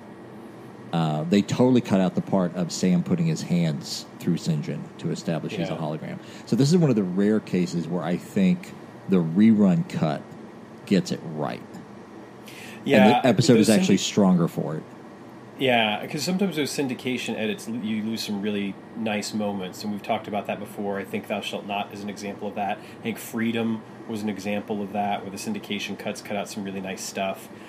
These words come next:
Speaker 2: Um, but in this case, yeah, it's just one of those things where it feels like Belisario was kind of writing to the lowest common denominator. And I don't mean that, I, you know, I, that, that sounds terrible,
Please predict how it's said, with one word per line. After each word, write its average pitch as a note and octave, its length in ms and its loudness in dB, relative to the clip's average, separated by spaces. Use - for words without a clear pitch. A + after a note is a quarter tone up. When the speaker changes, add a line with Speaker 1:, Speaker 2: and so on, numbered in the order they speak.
Speaker 2:
Um, G2+ 540 -2
but A#2 260 0
in A#2 180 0
this C3 180 -2
case, A2+ 720 -2
yeah, C3+ 400 2
it's A#2 180 -6
just - 160 -8
one C3+ 100 -2
of C3 60 -4
those B2+ 200 -4
things B2+ 260 -4
where A2+ 380 -2
it B2 180 -4
feels D3 880 -6
like A2+ 360 -2
Belisario A#2 720 -2
was G#2+ 120 -6
kind A#2 240 -4
of G#2 120 -6
writing G#2+ 280 -4
to A2 120 -12
the G#2+ 60 -4
lowest A2 320 -4
common A2+ 300 -4
denominator. B2 800 -4
And C#3 80 -2
I E3 60 2
don't D3 340 0
mean D3+ 240 -4
that, C3 140 -2
I, C3+ 60 0
you C3 120 -4
know, C3+ 100 -2
I, A#2 420 -6
that, - 180 -6
that A#3 160 -4
sounds C3 220 -4
terrible, A#2+ 500 -2